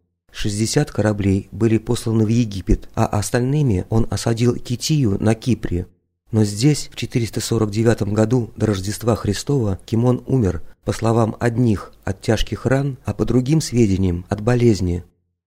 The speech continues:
Умирая, Кимон приказал скрыть свою смерть от войска, чтобы оно, думая,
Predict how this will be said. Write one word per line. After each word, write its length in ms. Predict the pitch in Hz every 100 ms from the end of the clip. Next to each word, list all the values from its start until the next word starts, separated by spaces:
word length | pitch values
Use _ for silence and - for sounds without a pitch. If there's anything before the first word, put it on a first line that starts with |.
| _
Умирая, 580 | 110 127 127 151 123 - -
Кимон 320 | 113 123 113
приказал 420 | 117 - 113 120
скрыть 340 | - - 147 -
свою 300 | 110 113 113
смерть 380 | - 120 117
от 100 | 113
войска, 580 | 113 117 98 - 90 85 -
чтобы 360 | - 113 104 -
оно, 380 | 113 139 151 143
думая, 520 | 117 135 117 98 90